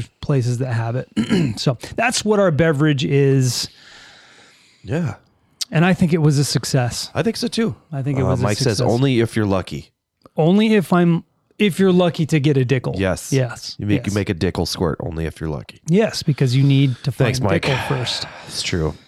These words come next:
Speaker 2: Uh, Wayne says, "What about a red breast squirt?"
Speaker 1: Mm,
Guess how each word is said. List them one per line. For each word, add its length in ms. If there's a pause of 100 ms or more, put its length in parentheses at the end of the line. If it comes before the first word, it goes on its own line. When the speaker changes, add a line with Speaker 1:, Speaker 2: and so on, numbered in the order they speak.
Speaker 2:
Uh, 360
Wayne 320
says, 320
"What 180
about 220
a 60
red 320
breast 240
squirt?" 340 (280)
Speaker 1:
Mm, 580